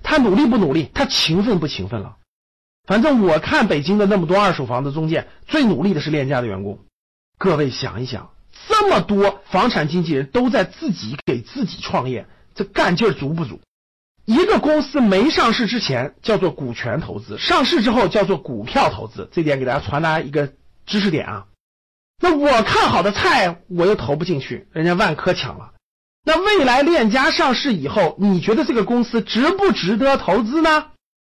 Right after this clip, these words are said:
A，老师，我觉得链家挺好的，这个公司，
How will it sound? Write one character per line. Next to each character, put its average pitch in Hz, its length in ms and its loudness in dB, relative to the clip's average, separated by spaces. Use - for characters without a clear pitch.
A， 359 420 0
老 185 140 0
师， 254 240 0
我 143 180 0
觉 147 140 0
得 196 60 4
链 190 160 2
家 180 120 0
挺 190 220 -2
好 165 120 0
的， 127 60 -6
这 135 120 -4
个 - 20 -4
公 120 160 -8
司， - 180 -14